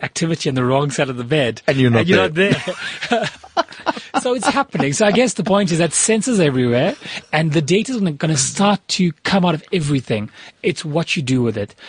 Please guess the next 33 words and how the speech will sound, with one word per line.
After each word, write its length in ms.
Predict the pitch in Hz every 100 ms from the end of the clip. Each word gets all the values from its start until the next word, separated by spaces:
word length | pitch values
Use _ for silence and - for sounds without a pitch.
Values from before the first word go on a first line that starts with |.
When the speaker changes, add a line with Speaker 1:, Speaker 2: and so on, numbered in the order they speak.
| -
Speaker 1:
Now, 220 | 160 156 160
we 200 | 165 170
haven't 320 | 139 190 214
got 160 | 180 156
our 60 |
head 160 | 131 143
around 260 | 139 131
today's 380 | - 127 135 143
data. 420 | 113 107 - 107 - - - -
It's 200 | 151 160
become 320 | 143 - 151
extremely 720 | 143 - - - 175 165 147
complex, 640 | 131 - 135 127 107 101 - - - -
which 140 | - 175
is 100 | 165
why 200 | 185 202
we're 80 |
gonna 120 | 175 147
partner 600 | - 165 165 - 147 131
with 280 | 123 135 - _
the 80 | -
broader 420 | 120 139 139 131
ecosystem, 880 | 123 143 - 127 - 120 - 123 131 - - - -
figure 400 | - 208 214 196
out 100 | 165
how 240 | 139 170
we 100 | 165
can 180 | 156 139 -
tap 300 | 165 165 156
into 480 | 147 - 135 127 - - - -
processing 480 | 185 170 170 156
the 80 | 151
data 500 | 120 123 113 117 107